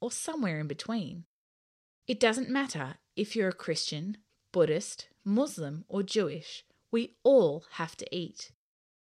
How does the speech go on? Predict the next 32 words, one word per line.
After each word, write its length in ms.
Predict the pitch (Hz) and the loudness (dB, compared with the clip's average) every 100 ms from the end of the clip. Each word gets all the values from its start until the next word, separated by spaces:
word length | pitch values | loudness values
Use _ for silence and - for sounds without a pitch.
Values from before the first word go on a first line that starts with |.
| _ _ - | _ _ -6
We 180 | 285 - | -4 -2
all 320 | 349 330 175 | 0 4 4
have 240 | 160 202 - | 2 -4 -2
different 380 | 240 - 214 | -4 -4 -6
foods 680 | - - 294 320 151 175 - | -8 -6 -2 -2 -2 -6 -6
we 100 | 170 | -4
like 240 | 156 - - | -4 -6 -12
to 180 | - | -10
eat, 380 | 143 - - - _ _ _ _ | -10 -10 -14 -18 _ _ _ _
different 360 | 185 160 - - | -6 -4 -6 -10
foods 380 | - 170 165 180 | -2 0 0 -4
we 60 | |
don't 340 | 160 151 139 - | -4 -4 -4 -8
like, 460 | 139 147 - - _ _ _ _ _ | -8 -10 -12 -20 _ _ _ _ _
different 360 | 311 311 302 240 | -2 -2 -4 -6
foods 340 | - 269 214 | 0 0 0
that 160 | 254 - | -4 -4
speak 480 | - - 262 - - | -6 -4 -4 -4 -6
to 160 | 208 | -4
our 100 | 175 175 | -2 -4
culture 560 | - 240 - - 139 - | -4 -4 -4 -6 -6 -2
or 120 | 170 | -4
heritage. 760 | - 226 220 208 135 156 - - _ _ _ _ _ | -2 -4 -4 -4 -8 -10 -14 -18 _ _ _ _ _
But 160 | 220 214 | -4 -2
the 80 | |
connection 800 | 226 226 220 214 214 - - 269 | -2 2 4 4 4 -2 -4 -2
we 120 | 262 247 | -2 -2
have 460 | 190 147 143 170 _ _ - | -2 -4 -4 -10 _ _ -8
to 100 | 285 | -8
food 560 | - - 277 160 156 - | -6 -2 2 2 0 -6
and 140 | 180 - | -8 -6
eating 540 | 214 - 165 160 170 | -6 -6 -8 -10 -12